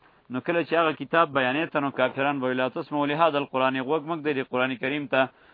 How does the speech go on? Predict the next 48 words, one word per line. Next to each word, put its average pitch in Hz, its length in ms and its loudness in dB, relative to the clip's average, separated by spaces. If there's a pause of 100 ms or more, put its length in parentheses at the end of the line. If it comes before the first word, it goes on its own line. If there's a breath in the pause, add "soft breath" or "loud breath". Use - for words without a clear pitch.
(120)
په 127 40 -4
خلکو 151 340 0
پسې 131 140 -4
اوس 180 200 0
هم 143 120 -4
ګرځي 156 300 -2
که 113 120 -2
نه. 98 80 -10 (440 soft breath)
اوس 160 200 0
یې 160 80 2
دا 160 180 8
پروپیګنډه 143 640 0
شروع 139 260 -2
کړې 185 220 -4
ده. 170 120 2 (580 soft breath)
وایي 131 200 0
دوی 165 180 -2
چې 156 180 -4
دا 135 60 2
کومه 160 300 2 (220)
په 143 140 -2
اف 175 120 -4
ام 160 120 -4
باندې 135 260 0
بیانونه 156 320 -2
کوي، 175 180 -6
نو 151 120 -4
د 123 180 0
خلکو 165 300 -2
په 143 80 -2
ذهنونو 151 380 -4
کې 139 240 -4
دا 170 80 10
وسوسې 139 440 0
اچوي. 104 260 -4 (520 loud breath)
وایي 127 160 0
دا 156 160 8
ول 170 120 6
امریکایانو 147 640 6
ورکړی 170 320 2
دی 156 160 2 (300)
او 135 80 6 (100)
دا 147 160 6
چېرې 160 260 -2
د 147 80 -4 (100)
یهودیانو 131 400 0
سره 139 180 -2
ملګري. 113 420 -4